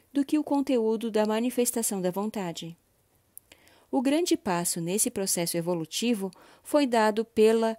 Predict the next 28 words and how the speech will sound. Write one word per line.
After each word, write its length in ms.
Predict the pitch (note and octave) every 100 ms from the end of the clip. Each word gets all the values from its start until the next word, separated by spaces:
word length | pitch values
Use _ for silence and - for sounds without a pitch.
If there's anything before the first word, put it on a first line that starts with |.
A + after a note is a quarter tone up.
| - - - -
Lex 640 | G#3+ A#3+ C#4 - - -
Poetetia 920 | - G3+ F3+ - G3+ A3+ - B3 B3 _
Paipira, 760 | - A#3 A#3 A3 F3+ D#3+ D3+ D#3 _ _
de 160 | - F#3+
quatrocentos 640 | - F3+ F3+ - G#3+ B3
e 80 | A#3+
vinte 260 | G#3 G#3 -
e 60 |
oito 280 | F#3 G#3 G3+
antes 260 | F#3 G#3 -
de 120 | A3+
Cristo, 520 | A3+ F3+ E3 - D#3+ - _ - _
que 160 | - D4
aboliu 480 | D4+ C#4 A3 G#3+ A3
a 100 | G3+
execução 640 | G3 A#3 A#3 - A3+ B3+
sobre 300 | - B3+ B3+
a 40 |
pessoa 400 | B3+ A#3+ - G3
do 140 | F3+ E3
devedor, 560 | E3 G#3 G3 G3+ A#3 - - - _
deslocando-a 920 | - E3+ E3 F3+ F3+ F3+ F#3+ G#3+ B3+ C#4+ - - - _
para 320 | G#3 G#3+ A3+
os 140 | A#3
bens 280 | G3+ G3 G#3
do 120 | G#3
devedor, 640 | G3 G3 A#3 G#3 F3+ D#3+ - _ _ _ _ _ -
realçando-se 1000 | F3+ D#3 D#3+ - G3+ C4 A3+ - D#3+